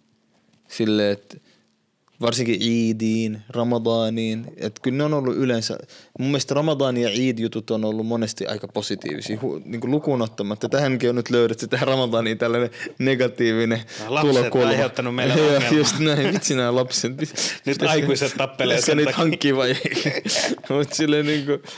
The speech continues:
Speaker 1: ö, se on ollut mun mielestä aika negatiivista, et sit niinku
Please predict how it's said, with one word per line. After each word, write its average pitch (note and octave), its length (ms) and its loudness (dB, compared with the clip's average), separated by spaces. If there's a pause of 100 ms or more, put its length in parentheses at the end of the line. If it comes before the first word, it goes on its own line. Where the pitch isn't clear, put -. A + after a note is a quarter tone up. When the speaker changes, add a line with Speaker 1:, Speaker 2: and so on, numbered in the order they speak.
(1040)
Speaker 1:
ö, B2+ 440 0 (540)
se - 160 -4
on D3 180 0
ollut B2+ 220 0
mun A#2+ 120 -2
mielestä A2 260 -2
aika G#2+ 160 -4
negatiivista, G2+ 540 -6
et - 100 -16
sit - 300 -12 (340)
niinku G#2 500 -8